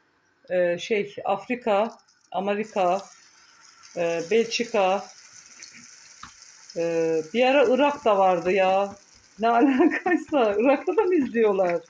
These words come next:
Var mı? Irak'ta savaş yok mu ya? Ben anlamadım. Neyse. Ee, başka neresi vardı? Evet, Almanya dediğim gibi. Avusturya. Buradan herkese selam olsun. Ee, başta Türkiye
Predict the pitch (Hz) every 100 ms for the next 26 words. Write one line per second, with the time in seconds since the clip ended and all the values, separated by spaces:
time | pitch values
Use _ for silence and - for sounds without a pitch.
0 | - 202 277 392 480 359 294 294 302 330
1 | 339 339 403 403 349 302 330 339 262 269
2 | 277 302 262 214 214 262 254 269 302 -
3 | _ _ _ _ - - _ - 196 196
4 | 196 214 220 - 240 214 185 180 190 180
5 | 175 156 202 240 233 - - 185 185 180
6 | 180 180 185 180 160 156 175 165 156 165
7 | 190 208 208 226 - 233 208 175 175 196
8 | - - _ _ - 214 240 233 254 240
9 | 240 226 233 226 214 214 190 175 - 175
10 | 160 - - - - _ - _ - 170
11 | 165 160 165 - - - _ _ - -
12 | _ _ _ - 196 - 233 233 202 -
13 | 214 220 277 -